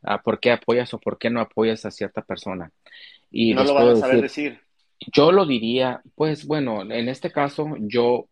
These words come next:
Speaker 1: pienso, yo opino, o yo tengo esta razón en mí, ¿por qué no puedo seguir a alguien de esta manera? En el caso de las borregas y borregos, he estado en vivos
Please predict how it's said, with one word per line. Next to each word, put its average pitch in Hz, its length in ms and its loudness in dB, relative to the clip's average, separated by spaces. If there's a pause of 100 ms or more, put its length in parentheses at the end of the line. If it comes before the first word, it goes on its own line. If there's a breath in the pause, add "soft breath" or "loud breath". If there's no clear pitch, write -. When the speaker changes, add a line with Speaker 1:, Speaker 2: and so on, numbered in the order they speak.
Speaker 1:
pienso, 117 460 -2
yo 107 220 0
opino, 113 640 -2
o 110 80 2
yo 107 220 -2
tengo 117 560 0
esta 117 320 -4
razón 113 460 -6 (160)
en 113 200 -2
mí, 113 140 0
¿por 113 340 2
qué 113 200 2
no 117 400 0 (120)
puedo 110 480 4 (140)
seguir 107 400 2
a 107 40 0
alguien 104 240 -2
de 104 60 -4
esta 104 140 -6
manera? 98 380 -6 (480 soft breath)
En 110 100 -2
el 107 100 0
caso 131 240 0
de 165 60 6
las 127 160 2
borregas 110 380 -2
y 123 40 -2
borregos, 107 560 -4 (220)
he 110 160 4
estado 117 420 4
en 101 420 -6
vivos 113 500 4